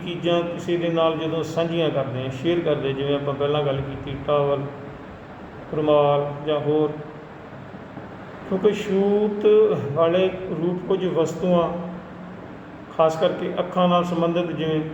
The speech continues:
ਕਾਸਮੈਟਿਕਸ, ਕੰਟੈਕਟ ਲੈਂਸ ਡੱਬਿਆਂ ਤੇ ਆਸਾਨੀ ਨਾਲ ਫੈਲ ਜਾਂਦੇ ਆ। ਜਾਂ ਛੂਤ ਵਾਲੇ ਕੁਝ ਰੂਪ, ਜਿਵੇਂ ਕੱਪੜੇ, ਜਿਵੇਂ ਧੋਣ ਵਾਲੇ ਕੱਪੜੇ, ਤੌਲੀਏ, ਸਿਰਹਾਣੇ, ਇਹਨਾਂ ਦੇ ਵੀ ਇਹ ਆਸਾਨੀ ਨਾਲ ਫੈਲ ਜਾਂਦੇ ਆ। ਉੱਥੋਂ person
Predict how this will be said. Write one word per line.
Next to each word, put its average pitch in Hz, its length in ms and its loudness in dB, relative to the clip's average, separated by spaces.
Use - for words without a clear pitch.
ਕਾਸਮੈਟਿਕਸ, 156 880 -2
ਕੰਟੈਕਟ 156 420 -2
ਲੈਂਸ 156 320 2
ਡੱਬਿਆਂ 147 380 2
ਤੇ 175 120 -2
ਆਸਾਨੀ 165 380 2
ਨਾਲ 156 180 4
ਫੈਲ 113 220 -4
ਜਾਂਦੇ - 300 -8
ਆ। - 40 -12
ਜਾਂ 156 100 4
ਛੂਤ 160 340 0
ਵਾਲੇ 170 340 6
ਕੁਝ 170 180 2
ਰੂਪ, 156 300 0
ਜਿਵੇਂ 160 240 -2
ਕੱਪੜੇ, 160 400 0
ਜਿਵੇਂ 156 200 2
ਧੋਣ 156 300 0
ਵਾਲੇ 147 280 6
ਕੱਪੜੇ, 151 400 4
ਤੌਲੀਏ, 151 480 2
ਸਿਰਹਾਣੇ, 147 560 2
ਇਹਨਾਂ 220 220 6
ਦੇ 214 120 6
ਵੀ 196 220 2
ਇਹ 202 140 2
ਆਸਾਨੀ 156 340 0
ਨਾਲ 147 180 2
ਫੈਲ 120 300 -6
ਜਾਂਦੇ 104 220 -10
ਆ। - 40 -10
ਉੱਥੋਂ 196 260 2
person 175 360 2